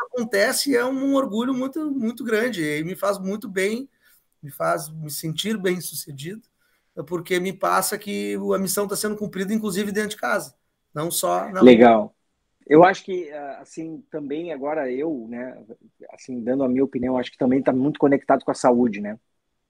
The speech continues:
Speaker 1: Ah, total.
Speaker 2: A saúde
Speaker 1: Total.
Speaker 2: mental, o fato de tu dormir bem, né, a saúde física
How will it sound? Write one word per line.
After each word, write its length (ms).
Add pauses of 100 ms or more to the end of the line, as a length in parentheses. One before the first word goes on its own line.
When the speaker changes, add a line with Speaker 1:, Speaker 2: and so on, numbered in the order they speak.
(680)
Speaker 1:
Ah, 220
total. 260
Speaker 2:
A 40
saúde 840 (100)
Speaker 1:
Total. 500
Speaker 2:
mental, 160 (360)
o 80
fato 340
de 120
tu 100
dormir 460
bem, 460 (120)
né, 180
a 40
saúde 340
física 680